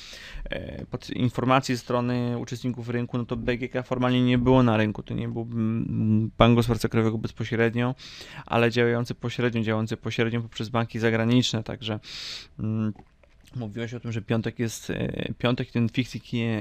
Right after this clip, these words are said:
E C B jest, e, punktem rozliczenia dla dotacji unijnych dla rolników. Widać, że może tutaj jakiś ruch pod to nastał.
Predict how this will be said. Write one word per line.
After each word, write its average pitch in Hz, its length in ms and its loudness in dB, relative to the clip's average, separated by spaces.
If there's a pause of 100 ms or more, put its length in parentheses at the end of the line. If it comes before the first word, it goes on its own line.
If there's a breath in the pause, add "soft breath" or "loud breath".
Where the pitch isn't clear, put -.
(140)
E 117 40 -2
C 113 180 -4
B 104 100 -4
jest, 117 560 0
e, 113 120 -2
punktem 120 280 -4
rozliczenia 117 440 -2
dla 113 200 -2
dotacji 117 560 -2
unijnych 117 420 2
dla 117 140 -4
rolników. 123 540 2
Widać, 113 260 -4
że 110 80 -10
może 110 240 -12
tutaj 113 300 -14 (520 loud breath)
jakiś 113 260 -14
ruch 127 200 -2
pod - 240 -8
to 110 120 -6
nastał. 113 500 0